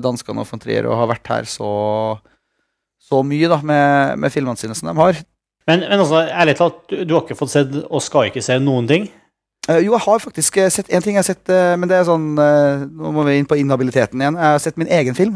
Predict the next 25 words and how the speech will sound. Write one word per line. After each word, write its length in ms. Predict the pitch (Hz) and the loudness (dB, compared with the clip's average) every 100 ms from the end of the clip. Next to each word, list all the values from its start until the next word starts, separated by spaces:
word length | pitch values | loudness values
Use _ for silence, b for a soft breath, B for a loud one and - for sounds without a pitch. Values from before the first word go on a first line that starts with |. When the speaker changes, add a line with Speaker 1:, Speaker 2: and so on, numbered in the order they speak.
| 139 | 0
Speaker 1:
eh, 180 | 156 151 | 2 2
eller 160 | 151 | 2
en 80 | 147 | -2
film 160 | 147 143 | -4 -2
jeg 60 | 143 | -4
har 40 | |
vært 120 | - | -4
med 80 | 123 | -2
og 40 | |
samprodusert, 560 | 139 135 113 - 131 - | -2 -2 -6 -6 -8 -6
som 80 | 147 | -4
heter 160 | 139 131 | -2 0
Metropia, 500 | 135 123 104 - 127 | -2 -4 -6 -4 -4
som 120 | 151 | -2
ble 120 | 135 | 2
vist 240 | 127 123 - | 2 2 2
i 60 | 123 | 0
dag 120 | 117 | 0
tidlig 260 | 120 104 107 | 0 0 0
i 40 | |
en, 140 | 110 113 | -2 -4
eh, 100 | 113 | -4
lukka 200 | - 113 | -2 0
visning 280 | 120 98 107 | 0 -2 -4
for 160 | 110 | -2